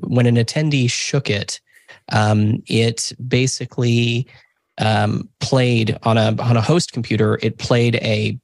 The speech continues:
uh, a reaction. And the more attendees shook the app, the louder the reaction played. Um,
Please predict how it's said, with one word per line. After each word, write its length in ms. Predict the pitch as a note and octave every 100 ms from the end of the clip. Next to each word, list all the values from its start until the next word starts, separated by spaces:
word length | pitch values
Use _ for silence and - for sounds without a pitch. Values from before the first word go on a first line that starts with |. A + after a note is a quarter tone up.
| -
uh, 200 | G2+ G#2+
a 80 | A#2
reaction. 640 | A2+ A2+ G#2+ - G2 G2 - _ _ - - - -
And 380 | A#2 A2+ A2+ G#2+
the 80 |
more 480 | A2+ A#2 C3+ D#3 D3+
attendees 760 | - C3+ C3+ B2+ B2 A#2+ A2+ -
shook 380 | - B2 -
the 180 | - A2+
app, 340 | A#2 A2 A2+ - -
the 180 | A#2 A2+
louder 400 | A#2 A2+ A#2 A2
the 140 | A2
reaction 840 | G#2+ A2 G#2+ - - G#2+ A2 A#2 _ -
played. 440 | A#2 A2+ - - _ _ - - _ _ -
Um, 500 | A2 A2 A2 G#2+